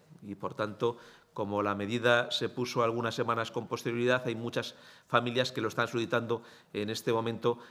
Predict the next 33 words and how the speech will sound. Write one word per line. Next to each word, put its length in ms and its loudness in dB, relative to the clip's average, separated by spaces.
aunque 580 0
el 120 -2
nacimiento 480 -4
se 100 -8
hubiera, 340 0
eh, 140 -4
producido 540 -2
en 80 -4
algún 220 0
momento 320 0
desde 260 -2
este 240 -2
año 260 0
dos 180 -6
mil 320 -2
veintitrés. 640 -2
El 200 2
periodo 520 6
de 80 0
solicitud 400 0
son 160 2
tres 200 0
meses 420 -2
desde 720 0
el 160 -2
nacimiento, 580 0
con 100 2
lo 120 -2
cual 140 0
lo 60 0
recuerdo 540 0
porque, 560 -4
eh, 300 -4